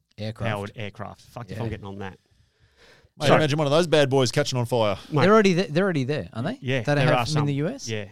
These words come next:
Speaker 3: Yeah.
Speaker 2: yeah.
Speaker 3: Yeah,
Speaker 2: And
Speaker 3: there are some light aircraft that are electric. Little
Speaker 2: if they want us to have
Speaker 3: small
Speaker 2: electric
Speaker 3: ones.
Speaker 2: vehicles, I'm all cool with that.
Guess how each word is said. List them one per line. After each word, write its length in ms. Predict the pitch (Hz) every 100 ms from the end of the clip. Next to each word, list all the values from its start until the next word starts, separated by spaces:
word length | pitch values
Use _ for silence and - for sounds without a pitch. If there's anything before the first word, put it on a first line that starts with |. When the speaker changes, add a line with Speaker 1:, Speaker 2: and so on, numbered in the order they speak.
| _
Speaker 3:
Yeah. 120 | 104 92
Speaker 2:
yeah. 60 |
Speaker 3:
Yeah, 100 | 107 110 -
Speaker 2:
And 180 | 143 156
Speaker 3:
there 80 |
are 40 | 185
some 140 | 120
light 180 | 95 110
aircraft 360 | 110 101 92 -
that 100 | 85
are 20 |
electric. 380 | 90 - 113 101
Little 140 | 92
Speaker 2:
if 100 | 165
they 160 | 214 240
want 220 | 196 160
us 100 | 151
to 140 | 147
have 220 | 123 123 117
Speaker 3:
small 100 | 120
Speaker 2:
electric 220 | 104 117
Speaker 3:
ones. 40 | 104
Speaker 2:
vehicles, 440 | 107 - 110 120 -
I'm 140 | 196
all 120 | 214
cool 220 | - 156
with 120 | 156 117
that. 180 | 95